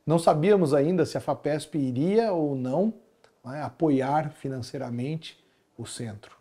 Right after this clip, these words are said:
Mas a usp teve essa sensibilidade, criou, então, no âmbito da universidade, o Secarbo, e na sequência tivemos a felicidade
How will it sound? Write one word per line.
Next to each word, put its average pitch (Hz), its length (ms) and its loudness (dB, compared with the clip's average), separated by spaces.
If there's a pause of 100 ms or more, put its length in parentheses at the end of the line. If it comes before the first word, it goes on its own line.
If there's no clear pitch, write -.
Mas 123 160 -6
a 131 80 2
usp 143 420 -2 (220)
teve 175 240 8
essa 127 160 -4
sensibilidade, 120 920 -8 (340)
criou, 151 680 6 (260)
então, 123 580 -6 (140)
no 147 300 4
âmbito 139 380 0
da 113 120 -8
universidade, 113 880 -8
o 151 100 -2
Secarbo, 143 720 -6 (580)
e 202 120 0
na 185 180 2
sequência 170 640 -4
tivemos 143 420 -4
a 143 60 -4
felicidade 127 800 -6